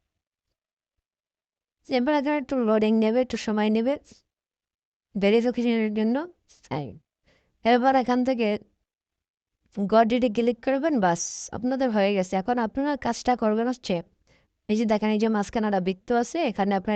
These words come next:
এই কয়েনটার উপরে ক্লিক করবেন। তো এখান থেকে আপনি যত ক্লিক করবেন তত আপনার কয়েনটা বাড়বে, মানে যত ক্লিক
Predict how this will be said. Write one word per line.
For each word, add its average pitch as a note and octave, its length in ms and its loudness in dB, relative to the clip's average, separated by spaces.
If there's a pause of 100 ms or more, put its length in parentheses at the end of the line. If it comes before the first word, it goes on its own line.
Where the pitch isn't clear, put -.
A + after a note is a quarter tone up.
এই F3+ 100 -10
কয়েনটার G#3 340 2
উপরে D4+ 200 -4
ক্লিক F#3+ 280 0
করবেন। D#3+ 240 -4 (640)
তো - 120 -10
এখান D4 180 0
থেকে D4+ 180 0
আপনি D#4 100 -2 (120)
যত A#3 120 0 (140)
ক্লিক G#3+ 280 0
করবেন C4+ 280 0
তত G3 140 -2 (100)
আপনার F#3 220 -4 (100)
কয়েনটা A3+ 380 0 (180)
বাড়বে, D#3+ 360 0 (1120)
মানে G3 180 0
যত C#4 140 2 (120)
ক্লিক A3+ 240 2